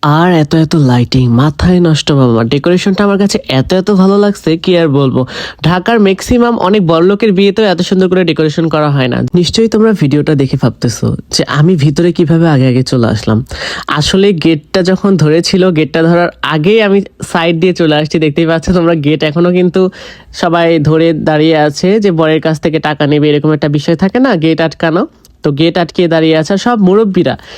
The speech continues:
কোনো হচ্ছে যে এখানে যে আলাদা ইয়াং বয়সের একদম মানে আমাদের এজের কেউ দাঁড়ায় আছে বা মেয়েরা দাঁড়ায় আছে, ছেলেরা দাঁড়ায় আছে, এরকম কোনো ব্যাপার না।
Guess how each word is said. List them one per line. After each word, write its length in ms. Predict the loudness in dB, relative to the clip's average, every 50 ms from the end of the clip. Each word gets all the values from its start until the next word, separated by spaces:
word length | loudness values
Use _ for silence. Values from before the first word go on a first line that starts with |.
| -20 -20 -20 _ -2
কোনো 300 | 0 2 2 2 2 2
হচ্ছে 300 | 2 0 0 0 0 2
যে 140 | 2 2 2
এখানে 280 | 2 2 0 2 2
যে 120 | 2 0 0 -2 -2
আলাদা 760 | -2 -2 0 0 0 0 0 2 2 2 2 2 2 2 0
ইয়াং 520 | 0 0 0 0 0 0 0 0 2 2 2
বয়সের 580 | 2 2 2 0 0 0 0 0 2 2 2
একদম 540 | 0 0 -2 -2 -2 0 0 0 0 -2 -4 -4 _
মানে 140 | -2 0 0
আমাদের 380 | 0 0 -2 -2 0 0 2 2
এজের 440 | 2 2 2 2 0 0 0 0 -2
কেউ 240 | -2 0 0 0
দাঁড়ায় 320 | 2 0 0 0 0 0 0
আছে 340 | 0 0 -2 0 0 0 0
বা 120 | 0 0
মেয়েরা 300 | 0 0 0 2 0 0
দাঁড়ায় 200 | 0 0 0 -2
আছে, 160 | -2 -4 -4
ছেলেরা 320 | -2 -2 -2 0 0 0 0
দাঁড়ায় 200 | 0 0 -2 -2
আছে, 100 | -2 -2
এরকম 160 | -2 -2 -2
কোনো 160 | -2 0 0
ব্যাপার 260 | 0 0 0 0 0
না। 160 | 0 0 -2